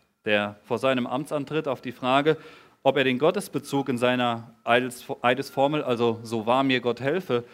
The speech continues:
mitsprechen würde, antwortet: "Nein, das habe ich noch nie getan." Gott merkt es.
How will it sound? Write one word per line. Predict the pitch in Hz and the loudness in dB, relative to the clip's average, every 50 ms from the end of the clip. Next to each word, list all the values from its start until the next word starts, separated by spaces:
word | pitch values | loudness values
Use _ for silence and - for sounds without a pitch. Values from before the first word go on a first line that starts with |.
| - - - _ _ | -20 -20 -20 _ _
mitsprechen | 156 196 - - - - 127 123 117 123 113 | 0 0 0 -2 -4 -2 -2 -2 0 -2 -2
würde, | 117 123 127 127 135 120 | -2 -2 0 0 0 0
antwortet: | 113 120 123 123 135 127 123 120 113 | 0 -2 -2 -2 -4 -4 -4 -6 -6
"Nein, | 117 113 113 113 110 110 113 110 | -2 0 2 4 4 2 2 0
das | 110 104 - - - 135 | -4 -8 -10 -12 -2 0
habe | 135 135 135 | 0 0 0
ich | 127 127 | 0 -2
noch | 127 127 123 | 0 0 2
nie | 123 120 110 | 2 0 0
getan." | 101 95 - 95 90 87 82 80 73 _ _ _ _ _ _ _ _ _ _ _ _ _ _ _ _ _ _ _ _ _ _ _ _ _ _ _ _ _ _ _ _ _ _ _ _ _ _ _ _ _ _ _ _ | -2 -4 -8 -8 -8 -10 -10 -12 -16 _ _ _ _ _ _ _ _ _ _ _ _ _ _ _ _ _ _ _ _ _ _ _ _ _ _ _ _ _ _ _ _ _ _ _ _ _ _ _ _ _ _ _ _
Gott | - 123 117 - 123 | -2 -2 0 0 0
merkt | 120 127 135 135 135 - - 92 | 0 0 0 -2 -4 -6 -14 -20
es. | - - - - | -20 -20 -20 -20